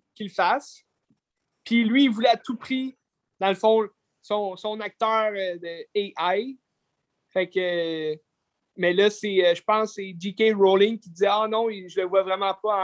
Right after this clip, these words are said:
Harry Potter. » <laughs> Puis là, finalement, ils ont été plus, euh, vers, euh,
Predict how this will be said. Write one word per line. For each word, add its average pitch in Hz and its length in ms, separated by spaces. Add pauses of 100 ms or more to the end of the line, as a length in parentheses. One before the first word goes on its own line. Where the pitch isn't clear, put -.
Harry 180 160
Potter. » 180 400
<laughs> - 640
Puis 208 80
là, 220 100
finalement, 208 320
ils 226 160
ont 202 80
été 196 240
plus, - 540 (420)
euh, 180 220
vers, 170 400
euh, 151 360